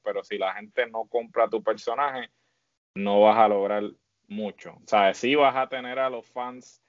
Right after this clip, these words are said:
que son, este, digamos, del, de-, del corazón del rollo, como dicen, que son los que siempre van a consumir el producto, pero tú tienes que traer a los fans que no consumen el producto normalmente. Y Britt Baker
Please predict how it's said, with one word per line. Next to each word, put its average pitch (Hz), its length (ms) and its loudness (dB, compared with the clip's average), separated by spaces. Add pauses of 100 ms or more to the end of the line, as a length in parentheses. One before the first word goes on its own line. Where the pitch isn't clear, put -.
(300)
que 107 200 -12
son, 120 580 -12
este, 110 800 2
digamos, 113 920 -2
del, 107 220 -4 (160)
de-, 110 300 -2
del 104 220 -6
corazón 110 500 -4
del 123 160 0
rollo, 131 340 0
como 117 320 -8
dicen, 147 400 -4
que 104 160 -2
son 113 240 -10
los 127 140 0
que 113 180 -4
siempre 120 360 -4
van 127 240 0
a 123 40 -4
consumir 120 480 -10
el 120 100 0
producto, 123 520 0
pero 104 180 2
tú 98 100 -10
tienes 117 220 -6
que 113 160 -4
traer 110 320 4
a 123 100 4
los 110 200 -2
fans 127 320 -2
que 107 160 -2
no 139 420 -6
consumen 107 580 -8
el 101 120 -10
producto 101 520 0
normalmente. 92 880 -4
Y 95 120 0
Britt 110 280 2
Baker 135 460 4